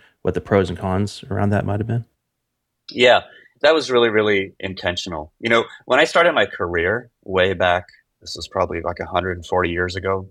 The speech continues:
Speaker 2: from now, when I started my career, everything was outsourced. You know, only, like, kind of odd or gross consumer packaged goods companies or big insurance companies would have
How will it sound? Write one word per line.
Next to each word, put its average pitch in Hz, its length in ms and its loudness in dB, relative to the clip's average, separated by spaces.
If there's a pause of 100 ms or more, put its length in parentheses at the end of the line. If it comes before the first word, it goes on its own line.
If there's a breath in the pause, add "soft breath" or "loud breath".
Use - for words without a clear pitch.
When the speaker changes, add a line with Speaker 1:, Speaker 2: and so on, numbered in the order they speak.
Speaker 2:
from 101 160 -6
now, 101 280 -2 (680 soft breath)
when 98 160 -2
I 87 60 2
started 92 320 2
my 101 140 -2
career, 110 480 -4
everything 123 520 2
was 85 380 -4
outsourced. - 500 -4 (280)
You 92 120 -6
know, 85 180 -2 (560)
only, 117 580 2
like, 85 300 2 (440)
kind 98 100 -4
of 87 180 -6
odd 92 480 4 (260)
or 90 120 -8
gross 92 480 -2
consumer 90 400 -6
packaged 87 420 -4
goods 90 160 -4
companies 85 680 -8
or 85 80 -10
big 87 200 -6
insurance 90 340 -6
companies 82 500 -10
would 85 160 -4
have 82 300 0